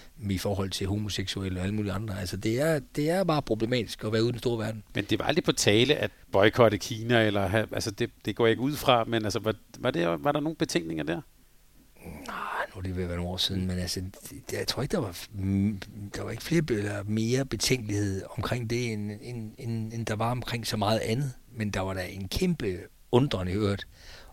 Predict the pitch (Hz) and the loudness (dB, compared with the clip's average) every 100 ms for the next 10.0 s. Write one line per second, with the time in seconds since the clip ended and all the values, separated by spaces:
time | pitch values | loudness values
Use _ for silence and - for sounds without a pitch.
0 | - 123 117 98 92 98 104 113 110 101 | 2 6 6 6 2 0 0 0 0 0
1 | 98 92 - 98 95 92 92 110 123 110 | 0 -2 0 2 4 2 0 -2 -2 0
2 | 117 101 101 113 113 - - - - - | 0 0 -2 0 0 -2 -18 -20 -18 -8
3 | 101 131 104 98 104 - 110 101 107 101 | -4 -2 -4 -4 -4 -2 -2 -2 -2 -2
4 | 98 110 98 - - - - - - 104 | -2 -2 -4 -12 -20 -20 -20 -18 -6 -4
5 | 95 92 101 101 98 101 104 - - - | -2 -2 -2 0 0 -2 -4 -8 -20 -20
6 | - - - 101 101 101 104 104 123 110 | -20 -18 -6 -2 -2 -2 -2 -2 -4 0
7 | - 135 104 92 95 - 101 131 110 107 | 2 2 0 -2 -4 -8 -2 -2 0 2
8 | 107 107 98 92 98 95 110 113 107 92 | 2 2 0 -2 -4 -4 -4 -4 -2 2
9 | 131 107 101 107 98 104 107 95 95 98 | 2 2 0 -2 -4 -2 -2 -2 -6 -6